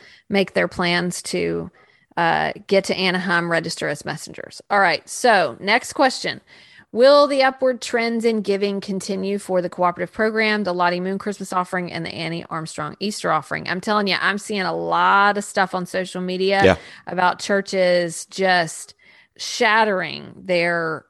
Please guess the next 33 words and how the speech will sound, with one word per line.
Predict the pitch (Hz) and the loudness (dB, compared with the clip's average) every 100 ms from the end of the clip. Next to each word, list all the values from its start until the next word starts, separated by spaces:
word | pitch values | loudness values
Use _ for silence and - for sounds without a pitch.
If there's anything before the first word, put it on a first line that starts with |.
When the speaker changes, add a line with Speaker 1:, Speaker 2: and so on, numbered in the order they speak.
| - | -10
Speaker 1:
goals | 180 175 160 143 139 - - | -2 0 0 -4 -8 -12 -14
for | - 180 | -6 -2
Lottie | 175 170 165 | 0 0 -2
Moon. | 156 139 127 | -6 -8 -6
I | - 196 | -2 0
think | 214 196 | 0 0
there's | 180 | -2
a | 165 | -2
good | 160 147 | -4 -2
chance. | - 143 - - - - _ - | -2 -2 -4 -6 -8 -12 _ 2
Speaker 2:
Yes, | 92 - - _ - | 2 2 -8 _ 0
I, | 101 104 | 2 4
I | |
think | 143 127 | 2 2
so. | 123 120 - _ _ | 2 2 -2 _ _
Uh, | 85 87 | 0 0
we | 92 | 0
saw | - 117 | 4 6
the | 110 | 6
re-, | 98 98 90 - | 4 -2 -6 -8
rebound | 123 113 110 110 107 | -2 2 4 4 4
in | 82 | 0
giving | 82 107 110 - - - _ - | 0 0 -2 -6 -18 -20 _ -12
across | - 110 107 - | 0 4 4 4
the | |
board | 87 104 107 | 2 4 4
in | 78 | 2
all | - 98 | 6 6
three | 101 98 98 | 6 2 0
of | |
these | 95 85 | 0 2
last | 85 98 - | 2 2 2
year, | 120 | -2